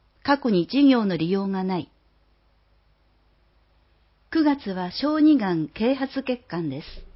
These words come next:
問い合わせ、すくすく親子健康課、電話三八の零三七四。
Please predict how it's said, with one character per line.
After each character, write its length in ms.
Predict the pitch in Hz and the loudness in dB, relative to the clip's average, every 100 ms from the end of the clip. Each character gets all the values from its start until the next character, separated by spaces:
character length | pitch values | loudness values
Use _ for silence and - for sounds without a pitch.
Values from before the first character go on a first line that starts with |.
| - - - - - - - - | -20 -20 -20 -20 -20 -20 -14 -2
問 180 | 240 240 | 0 2
い 40 | |
合 80 | 208 | 0
わ 100 | 208 | -4
せ、 320 | - 190 - _ _ _ _ - | -4 -6 -8 _ _ _ _ -20
す 140 | - | -2
く 140 | 294 | 0
す 140 | 277 - | 0 -4
く 180 | 262 254 | 0 2
親 220 | 262 226 | 2 0
子 160 | 180 | -6
健 260 | 180 196 214 | -6 -6 -6
康 220 | 202 196 | -6 -8
課、 300 | - 180 - - _ _ _ | -6 -6 -6 -10 _ _ _
電 260 | 208 208 190 | 0 0 0
話 220 | 185 - - - | -4 -4 -8 0
三 200 | 269 269 | 2 2
八 280 | 277 277 220 | -2 -4 -2
の 160 | 170 | -2
零 240 | 156 214 226 | 0 0 -2
三 340 | - 214 165 | -2 -2 0
七 240 | 151 165 175 | 0 0 0
四。 260 | 170 151 | -2 -4